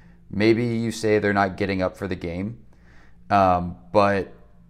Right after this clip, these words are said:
it, uh, it doesn't look good for Oklahoma. I'll say what does look good, though, leading into the next,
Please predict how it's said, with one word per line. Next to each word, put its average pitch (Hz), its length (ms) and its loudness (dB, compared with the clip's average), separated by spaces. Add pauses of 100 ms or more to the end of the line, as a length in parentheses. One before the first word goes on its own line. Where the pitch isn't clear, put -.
(400)
it, 107 200 0
uh, 92 500 0 (180)
it 101 120 -4
doesn't 113 320 0
look 90 380 -2 (220)
good 92 600 0 (120)
for 95 200 -6
Oklahoma. 87 680 -10 (800)
I'll 120 80 6
say 156 180 4
what 110 180 2
does 113 220 2
look 101 220 -2
good, 92 180 -4
though, 92 220 0
leading 98 220 0
into 92 140 -2
the 90 120 -4
next, - 460 -10